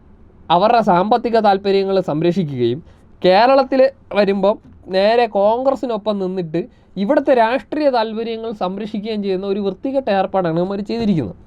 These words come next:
പിന്നെ വേറെ ഏതെങ്കിലും ഒരു രാഷ്ട്രീയ കക്ഷിയുടെ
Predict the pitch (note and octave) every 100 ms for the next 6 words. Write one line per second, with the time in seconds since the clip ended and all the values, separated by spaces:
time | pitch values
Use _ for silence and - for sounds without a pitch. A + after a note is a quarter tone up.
0 | - - - - A3 F#3 - - - -
1 | - - - - - - - - - -
2 | - - - - F3 A3 D#4 D4 B3 B3+
3 | C4+ C4+ C4+ C4 A3 A#3+ A#3 F#3+ G3 G#3+
4 | B3 B3 A3 F3 - G#3+ F#3+ D3+